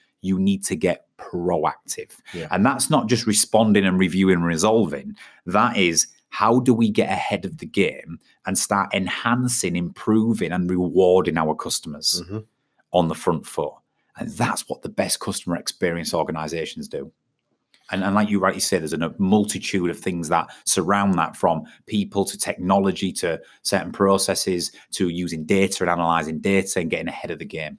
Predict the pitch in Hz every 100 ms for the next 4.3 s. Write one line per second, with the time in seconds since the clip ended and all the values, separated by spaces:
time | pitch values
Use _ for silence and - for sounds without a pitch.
0 | - 87 85 _ - 117 90 98 87 85
1 | - 85 87 80 _ _ 101 104 107 117
2 | 117 98 98 107 95 113 98 - 92 90
3 | 90 104 98 95 92 98 90 85 80 98
4 | 95 90